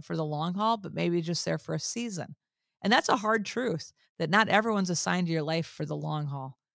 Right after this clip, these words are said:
Sometimes they're just there for a season, and they're, they're, uh, the gift of God to you in that season, but maybe not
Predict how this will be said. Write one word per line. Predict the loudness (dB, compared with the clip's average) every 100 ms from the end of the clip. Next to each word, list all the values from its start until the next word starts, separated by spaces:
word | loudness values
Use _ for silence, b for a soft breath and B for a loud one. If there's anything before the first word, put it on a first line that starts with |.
| _ _
Sometimes | -4 -2 2 2
they're | 2
just | 2 0 -2
there | -4 -4
for | -4
a | -4
season, | -2 0 0 -2 -6 -8 B B
and | 0
they're, | 2 2
they're, | 0 2 2 0
uh, | -2
the | -2
gift | 0 -2 0
of | -2
God | 0 0 0
to | 0
you | -2 -2
in | -2 -2
that | -4 -4
season, | -2 -2 -2 -6 -8 _ _ -6
but | 0
maybe | 2 4 4
not | 2 0